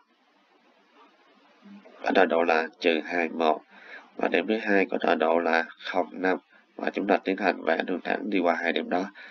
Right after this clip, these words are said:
Và chúng ta có đồ thị của hàm số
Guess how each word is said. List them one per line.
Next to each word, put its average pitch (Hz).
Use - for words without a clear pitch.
Và 85
chúng -
ta 90
có 98
đồ 87
thị 80
của 95
hàm 87
số 92